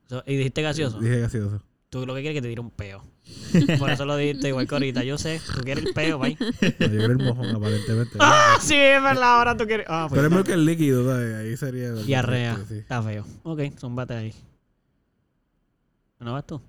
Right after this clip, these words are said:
Speaker 2: Tú vas
Speaker 1: Ah, voy yo.
Speaker 3: Ah, sí.
Speaker 1: Ah, ya lo yo pensé. <laughs> Ya lo estoy viendo la loca aquí. Eh, ok. ¿Siempre luz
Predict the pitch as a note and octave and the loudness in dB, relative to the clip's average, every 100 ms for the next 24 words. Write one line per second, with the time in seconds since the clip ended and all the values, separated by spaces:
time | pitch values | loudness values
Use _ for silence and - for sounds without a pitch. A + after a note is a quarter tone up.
0 | _ _ B2+ D3 G#3 A#3 A3+ G#3+ F#3 C4+ | _ _ -12 2 4 4 4 4 6 8
1 | D4 D4+ C#4+ G#3+ A#3+ A#3 G3 F#3+ F#3 - | 8 8 8 8 8 8 6 4 0 -4
2 | - D#3 F3+ F3 F3+ - F3 - B3 C#4 | -4 0 2 4 4 2 0 0 -2 0
3 | - B2+ A#2+ A#2+ A2+ A#2 A#2 A2 A#2+ - | -2 -4 -6 -8 -6 -4 -4 -6 -10 -14
4 | - - - - F3+ F#3 F#3 F3 E3 D#3+ | -20 -20 -18 2 6 6 6 6 4 4
5 | D3+ C3+ A#2+ A2 - _ - _ G#3+ F#3+ | 4 2 -2 -10 -16 _ -16 _ 4 6
6 | D3 - - - - - _ - - F3+ | 4 0 -14 -20 -20 -20 _ -6 2 4
7 | G3+ G#3 B3 C4 B3 G3 F3+ | 2 2 2 4 4 4 2